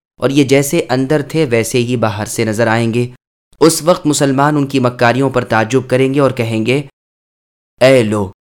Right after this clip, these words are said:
یہی وہ لوگ ہیں جو بڑی بڑی قسمیں کھا کھا کر ہمیں یقین دلاتے تھے کہ یہ ہمارے ساتھی ہیں، کھو دیا جو کیا تھا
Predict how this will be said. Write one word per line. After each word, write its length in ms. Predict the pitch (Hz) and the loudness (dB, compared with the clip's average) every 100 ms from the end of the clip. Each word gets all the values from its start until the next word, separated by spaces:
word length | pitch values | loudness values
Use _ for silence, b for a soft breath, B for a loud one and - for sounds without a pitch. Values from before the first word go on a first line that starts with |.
| _ - | _ 0
یہی 300 | 147 170 226 | 2 4 2
وہ 160 | 190 180 | 2 2
لوگ 280 | 175 185 143 | 4 2 2
ہیں 160 | 175 | 0
جو 140 | 160 139 | 0 0
بڑی 220 | 135 139 | 2 0
بڑی 180 | 120 147 | 0 -2
قسمیں 400 | 127 - 113 117 | -2 -4 -4 -4
کھا 180 | - 110 | -2 -4
کھا 180 | 120 107 | -2 -4
کر 180 | 139 | -4
ہمیں 200 | 120 117 | -4 -2
یقین 400 | 113 104 117 107 | -2 -2 -4 -4
دلاتے 360 | 104 104 104 123 | -4 -4 -2 -4
تھے 220 | 123 147 156 _ _ _ | -2 -6 -6 _ _ _
کہ 60 | 123 | -4
یہ 160 | 120 123 | 0 0
ہمارے 340 | 113 110 107 | 2 0 -2
ساتھی 440 | - 117 117 135 | -2 -4 -2 -2
ہیں، 200 | 131 139 127 _ _ _ _ - | -2 -4 -10 _ _ _ _ -4
کھو 200 | 151 156 | 4 4
دیا 360 | 127 147 156 | 4 2 2
جو 160 | 156 127 | 2 0
کیا 300 | 127 113 98 | -2 -6 -6
تھا 180 | - - | -10 -14